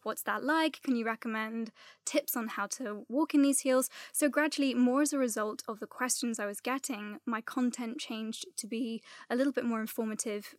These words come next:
on a product focus as opposed to a tips focus.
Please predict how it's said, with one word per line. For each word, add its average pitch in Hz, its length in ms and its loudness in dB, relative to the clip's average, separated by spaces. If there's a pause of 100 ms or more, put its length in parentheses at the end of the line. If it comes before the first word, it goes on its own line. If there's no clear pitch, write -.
(200)
on 220 120 -6
a 208 40 -10
product - 420 0
focus - 580 -6
as 226 100 -4
opposed 220 400 -4
to 202 300 -4
a 202 320 -6 (120)
tips - 420 -6
focus. - 540 -6